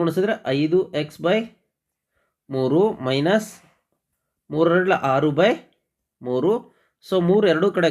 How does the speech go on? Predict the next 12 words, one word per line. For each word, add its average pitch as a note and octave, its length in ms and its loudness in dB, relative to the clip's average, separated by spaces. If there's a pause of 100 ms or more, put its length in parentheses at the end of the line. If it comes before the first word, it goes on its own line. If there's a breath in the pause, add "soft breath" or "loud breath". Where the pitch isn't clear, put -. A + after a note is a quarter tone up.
ಕಾಮನ್ D3+ 360 0
ಇದೆ, C3 180 -2
ಹಂಗಾಗಿ D3+ 400 -2 (140)
ಮೂರು E3+ 260 0 (880)
ತಗೊಂಡ್ರೆ D3+ 400 0
ಇಲ್ಲಿ E3 120 0 (200)
ಐದು D3+ 180 0 (140)
ಎಕ್ಸ್ D3+ 220 -10
ಮೈನಸ್ F3 300 -2 (440)
ಆರು B2 320 0 (560 soft breath)
ಇದರ B2 120 -4 (100)
ಉತ್ತರ C3+ 160 -6